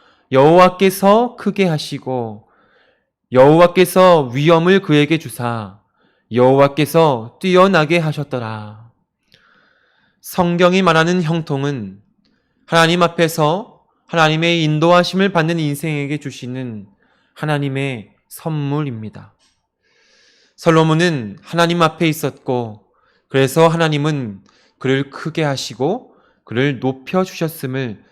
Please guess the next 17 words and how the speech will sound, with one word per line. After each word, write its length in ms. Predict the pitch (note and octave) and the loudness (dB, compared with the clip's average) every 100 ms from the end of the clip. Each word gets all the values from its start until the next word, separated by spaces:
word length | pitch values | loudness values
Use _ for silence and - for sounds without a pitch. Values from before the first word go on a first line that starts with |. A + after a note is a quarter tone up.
| _ | _
저자는 560 | - B2+ C3 D3+ A3+ - _ _ | -12 -6 -4 -4 -8 -12 _ _
강조하고 800 | - A2 A#2 C#3+ C#3 B2+ D3 | -14 -10 -10 -10 -10 -8 -6
있습니다. 600 | C3+ - A2+ G#2 - G#2 _ _ _ _ _ _ _ _ _ _ _ _ _ | -8 -8 -16 -16 -18 -20 _ _ _ _ _ _ _ _ _ _ _ _ _
그리고 260 | - D#3+ F3+ | 0 2 4
마지막으로 580 | D#3 D3+ F3 E3 E3+ | 4 2 2 2 2
저자는 680 | E3 D#3 D3+ D#3+ E3 A2 G2 _ _ _ _ | 0 0 0 0 -4 -6 -12 _ _ _ _
다윗의 440 | C#3+ C#3+ D#3+ F#3 | 0 2 2 2
역사를 680 | F3 D3+ - D3+ D#3 D3+ C3+ | 2 0 -2 -2 0 -2 -2
요약하는 600 | B2+ D3 D#3+ E3 D3+ D#3 | 0 0 0 -4 -6 -4
것으로 680 | C#3+ C#3 C#3+ C3 D#3 G#3+ _ _ _ _ | -4 -6 -4 -4 -4 -8 _ _ _ _
역대상의 760 | A#2 A2+ - E3+ F3+ D#3 E3 E3 | -6 -6 -4 -4 -2 -4 -4 -2
마지막 580 | C3 G#2+ B2 D#3 F3 | -2 -4 -4 -4 -4
페이지를 800 | - F3 D#3+ C#3 C3 D3+ B2 F#2+ - | -6 -6 -6 -8 -8 -8 -8 -12 -14
덮고 400 | A#2+ - - C#3 | -16 -12 -6 -6
있습니다. 640 | A#2 - B2 G#2 G2+ G2+ _ _ _ _ _ _ _ _ _ _ _ _ - | -6 -12 -14 -16 -18 -20 _ _ _ _ _ _ _ _ _ _ _ _ -2
역대서 360 | C3+ E3+ E3 | 0 2 0
저자의 800 | F3 D#3 D#3+ D#3+ E3 D3 A#2 G#2+ | 2 2 4 4 2 0 -2 -8